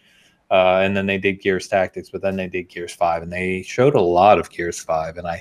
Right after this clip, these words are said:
think it, I think I said this on a prior, uh, recap, but I think it, it demonstrates the, um, <clears throat> additional investment at Coalition into this franchise. Gears Four was a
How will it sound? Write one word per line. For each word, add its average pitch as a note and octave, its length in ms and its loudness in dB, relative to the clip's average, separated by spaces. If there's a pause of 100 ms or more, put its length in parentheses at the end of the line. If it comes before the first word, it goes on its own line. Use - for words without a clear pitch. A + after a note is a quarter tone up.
think A2+ 280 0
it, F#2+ 240 2 (1120)
I F#2 60 0
think D3 160 0
I G#2+ 60 4
said A2+ 200 2
this G#2+ 160 2
on G2 120 4
a F2+ 60 -2
prior, F#2 520 4
uh, E2+ 300 4
recap, F#2 560 -2
but F#2 140 0
I F2 100 -2
think A#2 360 -4
it, G2 200 -2
it G#2 180 -6
demonstrates G2+ 880 0
the, G2 440 -2 (840)
um, F#2 460 0 (180)
<clears throat> E3+ 400 6
additional G#2+ 540 4
investment F#2 640 0 (120)
at F2 240 -2
Coalition E2+ 640 -2
into F2+ 640 -6
this E2+ 200 -6
franchise. E2 680 -6
Gears B2+ 320 6
Four A2+ 460 6
was F2+ 320 4
a E2+ 340 0